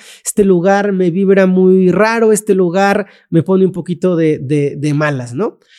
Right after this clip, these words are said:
Eh, como ustedes saben, yo trabajo en general solito con mi equipo de trabajo y de repente cuando me ha tocado ir a empresas a dar un curso, sí hay unas empresas que yo digo, "Virgen Santo y Señor nuestro, ¿qué onda con esta vibración?".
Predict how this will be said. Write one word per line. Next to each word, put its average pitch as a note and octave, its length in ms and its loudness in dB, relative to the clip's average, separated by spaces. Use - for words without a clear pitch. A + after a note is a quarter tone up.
Eh, D#3 160 -6
como E3 200 -2
ustedes F#3+ 340 2
saben, A3 440 -2
yo E3+ 160 -2
trabajo E3+ 460 -4
en D#3 80 -6
general D3 360 -4
solito G3+ 420 0
con E3 140 -2
mi D3+ 80 0
equipo C#3+ 260 0
de D3+ 80 4
trabajo A#3+ 560 -2
y F3 120 2
de E3 100 4
repente F#3+ 380 0
cuando D#3+ 280 -4
me F3 140 -2
ha F#3+ 80 -6
tocado F#3+ 480 -6
ir F3 140 -2
a E3+ 40 0
empresas F3+ 640 0
a D#3+ 60 -2
dar E3 160 -2
un F3 120 -2
curso, F#3 440 -2
sí - 260 2
hay A3+ 160 0
unas G#3+ 240 -2
empresas E3+ 420 -4
que E3 160 -6
yo E3+ 160 -4
digo, F3+ 480 -4
"Virgen E3 440 0
Santo F3+ 380 -4
y - 20 -4
Señor D#3 340 -4
nuestro, F#3+ 580 -2
¿qué F#3 280 -6
onda G#3 440 0
con E3 180 -2
esta F3+ 280 -4
vibración?". C#3 640 -4